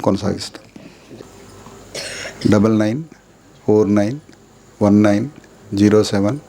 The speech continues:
సిక్స్ నైన్. WhatsApp ద్వారా ఈ కార్యక్రమం అయిన తర్వాత సందేహాలు ఏమైనా ఉంటే ఆ నెంబర్కి WhatsApp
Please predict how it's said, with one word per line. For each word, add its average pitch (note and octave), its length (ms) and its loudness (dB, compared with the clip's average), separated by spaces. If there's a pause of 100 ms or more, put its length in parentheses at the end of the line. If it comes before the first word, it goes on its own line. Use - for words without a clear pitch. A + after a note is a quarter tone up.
(300)
సిక్స్ - 340 -4
నైన్. G2 160 -2 (880)
WhatsApp A2+ 340 0 (100)
ద్వారా G#2+ 280 -2 (680)
ఈ - 20 4 (160)
కార్యక్రమం A2 540 2
అయిన G2+ 260 2
తర్వాత G2+ 340 0 (760)
సందేహాలు G#2+ 580 4
ఏమైనా G2 260 -2 (100)
ఉంటే G#2+ 240 2 (680)
ఆ - 20 6 (120)
నెంబర్కి G#2 460 0 (880)
WhatsApp G#2 340 0